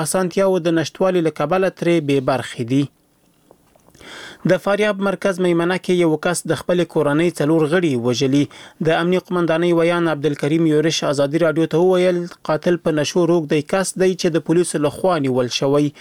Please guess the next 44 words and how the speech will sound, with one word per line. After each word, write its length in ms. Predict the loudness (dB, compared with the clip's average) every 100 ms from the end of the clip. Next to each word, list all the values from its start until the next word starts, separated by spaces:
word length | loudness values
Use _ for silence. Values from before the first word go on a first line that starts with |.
| -20 -16 -2
په 160 | 0
وژل 280 | 2 2 2 2
شوو 200 | 2 0
کسانو 340 | -2 -2 0 0
کې 80 | 0 0
دوه 140 | 2
میرمنې 340 | 0 2 2 2 0
او 140 | 0
دوه 180 | 0 0
هلکان 480 | -4 -2 -2 -2 -4
شامل 400 | -2 0 0 0 0
دي. 140 | -2 0
تر 160 | 0
اوسه 260 | 0 0 -2
د 140 | 0
پیښې 240 | 0 0 0 0
انګیزه 420 | 0 0 0 -2 -2 -10 -20 -20 -4 -2
نه 40 | 0 -2
ده 160 | -2 -2
معلومه. 400 | 0 0 0 -2 _ _ _ _ -20 -20 -20 -20 -2
د 80 | -2
افغانستان 440 | 0 -2 0 -2 -2
کرکټ 280 | -2 -2 -2 2
بورډ 240 | 2 2 -2
د 100 | 0
کرونا 260 | 0 0 0 0
د 100 | 0 -2
مخنیوي 380 | -2 -2 2 2 2
له 80 | 2
بیړنۍ 440 | 2 2 2 2 2
ملي 160 | 0 0
کمیټې 440 | 0 0 2 2 2
نه 80 | 0
د 100 | 0
هیواد 260 | 0 0 -2
په 60 | -4 -2
کچه 240 | -2 0 0
د 100 | 2
لوبو 280 | 2 2 2 2
اجازه 380 | 0 0 0 -2 -4
ترلاسه 460 | -2 -2 -2 -4 -2
کړه. 140 | -2 -2 -8 -20 -16 -4 0
دغه 160 | 0 0
اجازه 320 | 0 0 0